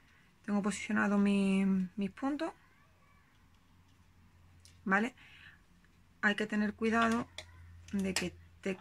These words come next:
no lo, no, no se haya, em, rizado por, por ningún lado, es decir,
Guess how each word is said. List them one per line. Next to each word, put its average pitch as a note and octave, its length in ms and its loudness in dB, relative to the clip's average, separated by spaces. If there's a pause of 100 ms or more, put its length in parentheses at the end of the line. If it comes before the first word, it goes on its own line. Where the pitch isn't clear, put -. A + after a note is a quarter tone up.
(100)
no F#3 340 2
lo, F#3 200 -2
no, F#3+ 460 2
no F#3+ 240 0
se F#3+ 160 -4
haya, G3 500 2
em, E3+ 720 -2 (220)
rizado G3 440 -2
por, E3+ 300 -8
por F3 160 -10
ningún D#3 240 -4
lado, D3+ 200 -4
es E3 100 -4
decir, E3 280 -6